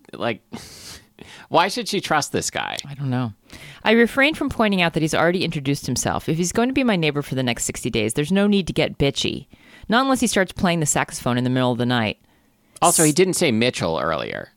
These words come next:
Speaker 2: He didn't. "Sadie Sterling," I reply.
Speaker 1: Mm.
Speaker 2: "Sadie?" he repeats, as if he's testing the words on his tongue. He winks at me. I'm sure Mike will be touched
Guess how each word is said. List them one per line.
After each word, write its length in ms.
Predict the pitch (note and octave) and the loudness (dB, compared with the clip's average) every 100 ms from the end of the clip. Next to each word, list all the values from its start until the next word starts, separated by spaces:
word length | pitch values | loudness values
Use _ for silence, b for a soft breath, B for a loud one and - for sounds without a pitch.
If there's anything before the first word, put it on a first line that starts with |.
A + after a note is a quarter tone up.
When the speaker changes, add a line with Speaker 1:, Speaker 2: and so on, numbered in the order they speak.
| _ | _
Speaker 2:
He 100 | - | -8
didn't. 300 | C#3+ C3+ G2+ - _ B B B | -4 -2 -4 -8 _ B B B
"Sadie 480 | - - A#3 A#3+ A#3 | -2 2 4 4 4
Sterling," 720 | - - G3+ G#3+ G3 A2 A2 - | 4 2 4 4 4 2 2 0
I 80 | A#2+ | 2
reply. 800 | A#2+ - B2+ A#2 A2 A2+ D#3+ E3 | 2 0 2 2 4 2 0 -4
Speaker 1:
Mm. 440 | G#2+ F#2+ F#2 F#2 F2+ - - | -8 -6 -4 -4 -4 -6 -6
Speaker 2:
"Sadie?" 800 | - - - F#3 F#3 G#3+ B3+ D4 | -2 0 2 4 4 4 2 0
he 220 | - A3 | -2 0
repeats, 440 | A3+ - C4 - | 0 0 -2 -2
as 120 | F3+ | -2
if 120 | F#3 F#3+ | 0 0
he's 120 | F3 | -2
testing 380 | - E3+ - E3 | -2 -2 -2 -2
the 80 | D3+ | 2
words 280 | D3 D3+ | 2 2
on 80 | E3 | 0
his 160 | D3+ - | 0 -2
tongue. 480 | - D#3 D3+ F3+ G3+ _ _ | -4 -2 -2 -2 -4 _ _
He 140 | - G3+ | -2 2
winks 280 | E3 C#3+ | 2 0
at 60 | - | -2
me. 280 | B2 A2 A2+ _ B B | -2 -2 -4 _ B B
I'm 80 | G#3+ | 0
sure 160 | A3 D4 | 2 4
Mike 240 | A3 G3+ | 2 2
will 80 | E3+ | 0
be 80 | D3+ | -2
touched 640 | - - D3+ - - - | -2 -6 -6 -4 -8 -8